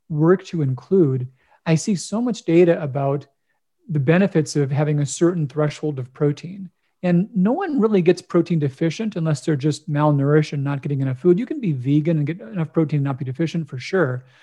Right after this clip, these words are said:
But there's some, there's some percentage of, you know, protein, fats, and carbs.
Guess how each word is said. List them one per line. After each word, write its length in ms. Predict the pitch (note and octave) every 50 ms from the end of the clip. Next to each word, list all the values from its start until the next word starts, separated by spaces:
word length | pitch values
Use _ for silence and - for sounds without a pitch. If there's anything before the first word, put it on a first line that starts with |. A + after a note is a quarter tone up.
| _ _ _ _ _
But 300 | F3+ F3+ F3+ F3+ - - _ _ _ _ -
there's 240 | E3+ E3+ D#3 -
some, 360 | - - A3 C4+ E4 D#4+ C4+ -
there's 200 | G#3 F#3 E3 -
some 400 | - G3 F#3+ G3+ G3+ G3 G#3+ B3+ - _ _ _ _ _ _ _ _ _ _ - - _
percentage 840 | - - E3+ D#3 - - F#3+ F#3+ G3+ D#3+ C3+ E3+ F3+ D#3+ - - -
of, 240 | - D3 B2+ - -
you 60 | F3
know, 80 | D#3+
protein, 440 | - - E3 E3 D#3+ - E3+ D#3+ D3+
fats, 360 | B2+ - D3 D3+ D#3 - -
and 100 | D3 C3+
carbs. 500 | - - D3+ D3+ D3+ D#3 D#3 D3 - -